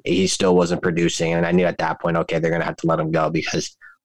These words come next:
all those guys in that draft class were either, they were either producing at a high level or they weren't. And Clint Frazier was picked fifth by the Indians that year.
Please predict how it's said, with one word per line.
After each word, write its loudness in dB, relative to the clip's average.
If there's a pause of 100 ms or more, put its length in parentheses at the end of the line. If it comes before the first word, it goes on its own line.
all 4
those 6
guys 0
in 2
that -2
draft 0
class -2
were 0
either, 0
they 2
were 4
either 2
producing 2
at 2
a 0
high -2
level 2
or 2
they 0
weren't. 0 (220)
And -2
Clint 2
Frazier 4
was 2
picked -6
fifth -2
by 0
the 0
Indians 2
that -4
year. -4